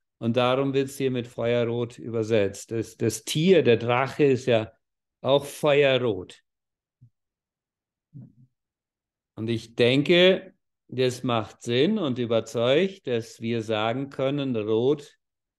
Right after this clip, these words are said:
steht für Blut, im Hebräischen die gleiche Wurzel, Blut, einfach verkürzt. Dam heißt Blut, Edom heißt rot,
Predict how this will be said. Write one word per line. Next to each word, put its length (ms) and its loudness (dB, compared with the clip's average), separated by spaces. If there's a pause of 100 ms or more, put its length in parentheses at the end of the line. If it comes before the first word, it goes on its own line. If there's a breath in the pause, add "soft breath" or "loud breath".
steht 340 -4
für 160 -4
Blut, 640 -4 (420)
im 100 -6
Hebräischen 520 -2
die 100 -8
gleiche 460 -6
Wurzel, 600 -6 (280)
Blut, 600 -2
einfach 320 -10
verkürzt. 680 -2 (260 loud breath)
Dam 340 2
heißt 280 -4
Blut, 400 -4 (240 soft breath)
Edom 560 0
heißt 460 -6 (400)
rot, 500 2